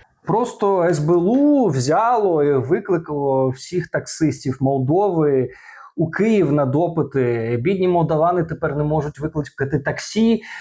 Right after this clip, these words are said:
Тарифи в Убері взлетіли до небес і одразу почали брати з молдаван оплату в євро.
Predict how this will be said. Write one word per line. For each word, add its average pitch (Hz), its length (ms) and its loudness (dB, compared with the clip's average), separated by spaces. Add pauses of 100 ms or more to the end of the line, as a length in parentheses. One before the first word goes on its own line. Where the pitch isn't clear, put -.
(240)
Тарифи 214 340 0
в 185 140 2
Убері 180 600 2
взлетіли 165 800 2
до 151 180 0
небес 165 580 0
і 156 60 0
одразу 160 540 0
почали 147 400 -2
брати 143 380 -2
з 127 80 -4
молдаван 135 640 0
оплату 143 520 -2
в 123 100 -4
євро. 120 720 0